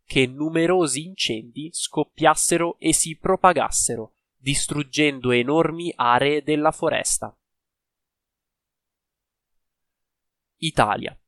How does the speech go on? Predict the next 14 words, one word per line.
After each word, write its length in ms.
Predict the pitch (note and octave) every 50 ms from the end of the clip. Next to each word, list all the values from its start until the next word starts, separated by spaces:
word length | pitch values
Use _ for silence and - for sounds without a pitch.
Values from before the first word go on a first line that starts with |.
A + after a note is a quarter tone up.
| _ _ _ _ _ _ _ _
Bimbo 640 | _ B2 A#2+ D3 D#3+ F3 F3 E3+ E3+ F#3 F#3 - -
arriva 540 | - C#3 C#3+ - - - F3+ F3+ D#3+ F3+ E3+
dall'Ucraina 880 | D3 E3+ B2 B2 B2 C3+ C3 - - D3+ C#3+ C#3+ D3+ D3+ D#3 D#3+ E3+ F#3 -
per 220 | - D#3+ D3+ D#3
una 240 | D#3+ D#3+ D#3 D#3+ D3
cura 360 | - - - F3+ F3 F3 F3+
sperimentale. 1120 | F3 - - - E3+ E3 E3 E3+ E3+ E3+ F3 F3 E3+ _ - A2+ A2+ G#2+ A2 A#2 - - _ _ _ _ _ _ _ _ _ _ _ _ _ _ _ _ _ _ _ _ _ _
Timothy 580 | _ - D#3 F3 F3 F#3 F3 - - F#3 F#3 -
è 140 | - - D3
arrivato 760 | D3+ D#3+ D#3+ D#3+ E3 F3 E3+ E3+ F3 E3 C#3+ C3 - C3 A#2+
a 100 | A#2+ B2
Bologna 640 | B2 C#3+ D#3+ D#3+ C#3+ A#2+ A2+ A2 A2+ A#2+ C#3 D3 D#3
da 180 | C3+ C#3 C3
Leopoli, 760 | B2+ C3 D3 D#3+ E3+ E3 - - A#2+ A2+ A#2 A2+ A2 A#2 -